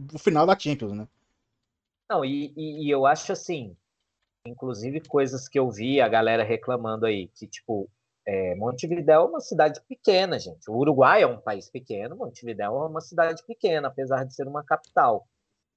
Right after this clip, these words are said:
Speaker 2: E a galera tá falando que Montevidéu não tem hospedagem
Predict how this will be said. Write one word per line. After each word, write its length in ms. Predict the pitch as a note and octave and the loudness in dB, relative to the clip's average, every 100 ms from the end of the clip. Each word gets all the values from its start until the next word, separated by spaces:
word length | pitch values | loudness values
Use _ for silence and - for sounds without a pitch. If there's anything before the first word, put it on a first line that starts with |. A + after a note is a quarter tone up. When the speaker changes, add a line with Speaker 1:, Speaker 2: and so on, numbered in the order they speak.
| _ _ _ _ - | _ _ _ _ -8
Speaker 2:
E 260 | C3+ G3+ G#3+ | -4 4 4
a 80 | |
galera 400 | C#3 C#3 D3 D#3 | 6 4 4 2
tá 140 | D3+ D3+ | 0 -4
falando 480 | D3 B2 C#3 G3+ - | -2 0 -2 -4 -8
que 100 | C#3+ | -12
Montevidéu 800 | D3+ D#3 D#3+ C#3+ - - D3 D#3+ | -12 -12 -12 -14 -12 -4 -2 -2
não 240 | F3+ G#3+ _ | -4 -8 _
tem 460 | D3 E3+ G3+ A#2+ F#2 _ _ _ _ D#3 | -2 -2 -6 -12 -16 _ _ _ _ -4
hospedagem 1080 | - - - G3+ C3+ C3+ F3+ C3+ B2+ F#2+ | -4 -6 -4 -4 0 2 2 0 -4 -6